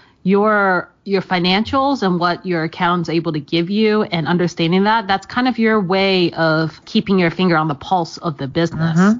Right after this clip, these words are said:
Speaker 1: And
Speaker 2: Yep.
Speaker 1: so if you understand how that data can work for you by
Speaker 2: Mm-hmm.
Speaker 1: understanding what it means to begin
Speaker 2: Mm-hmm.
Speaker 1: with and having an effective conversation with your accountant or your C F O or your C P A,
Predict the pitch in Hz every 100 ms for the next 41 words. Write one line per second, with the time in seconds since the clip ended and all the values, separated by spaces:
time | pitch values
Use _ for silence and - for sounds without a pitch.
0 | 185 165 156 202 170 165 - 202 196 185
1 | 185 - - 208 247 220 170 165 156 156
2 | 160 165 156 151 170 185 - 160 143 151
3 | 156 - 151 139 175 214 _ 165 151 156
4 | 165 151 143 147 139 139 160 165 147 156
5 | - 139 190 202 247 214 202 196 175 -
6 | - 175 185 175 170 156 160 285 - 247
7 | - 165 147 - 147 - 156 147 151 151
8 | 156 143 - 151 147 147 139 139 - 170
9 | 156 160 143 147 143 135 135 - 196 170
10 | 170 139 135 147